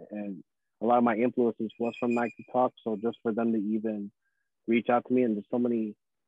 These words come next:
thousands of members, tens of thousands of members on Nike Talk, like, that was dope for them to even reach out to me like that. Um, and yeah, it was, it was awesome to be, be a part of it.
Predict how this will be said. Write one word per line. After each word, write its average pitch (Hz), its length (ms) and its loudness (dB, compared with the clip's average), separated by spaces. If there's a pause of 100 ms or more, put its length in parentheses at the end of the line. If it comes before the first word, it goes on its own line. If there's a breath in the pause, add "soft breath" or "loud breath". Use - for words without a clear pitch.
(160)
thousands 123 480 2
of 113 80 -2
members, 120 480 0 (160)
tens 131 240 -2
of 120 160 -4
thousands 117 380 -2
of 107 60 -4
members 117 300 -4
on 127 120 -2
Nike 131 300 -2
Talk, 131 140 -2
like, 104 160 -6
that 120 140 0
was 110 100 -2 (100)
dope 226 240 -4
for 214 60 -8
them 214 160 -2
to 220 60 0
even 208 320 -4 (640)
reach 110 200 0
out 113 180 2
to 131 60 0
me 131 100 4
like 131 200 2
that. 151 220 4 (640)
Um, 107 400 -4 (520)
and 113 360 -2 (1300)
yeah, 131 220 4
it 127 60 6
was, 120 120 2
it 107 100 -2
was 123 120 2
awesome 127 280 2
to 123 80 4
be, 117 100 0
be 120 200 0
a 110 40 0
part 135 200 0
of 123 80 -2
it. 104 160 -8